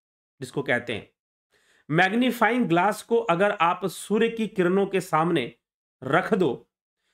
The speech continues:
तो नीचे अगर सूखा कागज हो या सूखी घास हो,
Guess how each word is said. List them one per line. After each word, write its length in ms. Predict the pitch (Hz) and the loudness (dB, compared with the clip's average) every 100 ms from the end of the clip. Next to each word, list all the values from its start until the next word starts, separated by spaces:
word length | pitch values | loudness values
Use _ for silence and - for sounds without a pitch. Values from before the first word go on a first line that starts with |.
| _ | _
तो 80 | 208 | 2
नीचे 340 | 180 202 190 | 2 2 2
अगर 220 | 269 240 247 | 2 2 0
सूखा 400 | - 214 - 240 - 196 - - | 0 -2 0 -2 -2 -10 -8 0
कागज 340 | 185 185 220 | 0 2 0
हो 100 | 170 | 2
या 120 | 202 254 | 0 0
सूखी 260 | 226 220 | -2 -4
घास 380 | 196 151 160 - | -2 0 0 -2
हो, 120 | - | -14